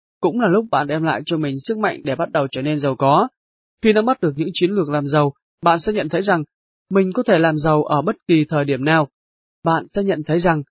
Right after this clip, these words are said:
mình có thể làm giàu ở bất kỳ độ tuổi nào, với bất cứ điểm xuất phát nào và trong bất kỳ hoàn cảnh nào.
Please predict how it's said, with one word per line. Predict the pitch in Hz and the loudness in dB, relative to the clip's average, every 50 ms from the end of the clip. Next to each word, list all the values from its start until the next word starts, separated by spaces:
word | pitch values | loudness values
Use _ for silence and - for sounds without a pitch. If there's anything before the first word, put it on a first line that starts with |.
| _ _ _ _ | _ _ _ _
mình | 175 180 175 160 | 0 0 2 2
có | 190 196 | 0 -2
thể | - 175 151 | 0 2 2
làm | 147 147 143 143 | 4 2 2 0
giàu | 135 135 147 139 139 | 0 0 0 0 0
ở | - 139 135 127 - | 0 -2 -4 -2 -2
bất | 185 220 - _ | -4 -4 -4 _
kỳ | - 165 147 | 0 2 2
độ | 139 135 135 | 2 -2 -2
tuổi | - 151 135 131 | -2 0 0 2
nào, | 139 143 143 135 131 _ _ _ _ _ - 131 | 2 2 2 2 0 _ _ _ _ _ -12 -2
với | 135 170 214 214 | 2 2 4 6
bất | 233 269 - _ _ | 4 2 2 _ _
cứ | 190 202 240 | 0 0 2
điểm | 220 208 147 135 | 2 2 0 2
xuất | - 214 214 - | -2 -6 -4 -4
phát | 247 247 - 202 | -6 -6 -4 -4
nào | 175 165 156 147 135 - - 135 123 | -2 -2 -2 -2 -4 -8 -12 -4 0
và | 147 143 139 139 | 0 0 2 0
trong | - 175 165 156 170 | -2 -4 -4 -2 -4
bất | 226 - _ - | -6 -6 _ -2
kỳ | 165 143 | 0 0
hoàn | 135 143 135 135 | 0 -2 -6 -4
cảnh | - 135 123 127 | -4 -6 -4 0
nào. | 139 143 147 139 | 2 2 2 2